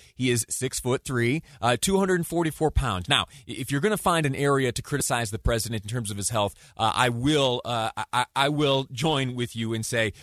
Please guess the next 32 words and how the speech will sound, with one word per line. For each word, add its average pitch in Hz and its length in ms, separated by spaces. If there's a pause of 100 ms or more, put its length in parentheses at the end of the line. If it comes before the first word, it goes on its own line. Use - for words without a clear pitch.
you 120 120
know, 117 60
he 120 100
could 131 200
stand 120 360
to 113 80
lose 117 260
some 95 160
pounds. 82 460 (320)
Uh, 92 340
two 143 160
forty-four 127 520
at 104 80
his 120 180
height 120 320
is, 107 420
is 104 200
a 104 40
bit 104 220
high. 87 300 (240)
Resting 220 340
heart 196 260
rate. 101 220 (240)
Resting 214 320
heart 185 160
rate, 104 160
sixty-three - 560
beats 170 220
per - 100
minute. 147 220
That's 151 240
within, 165 380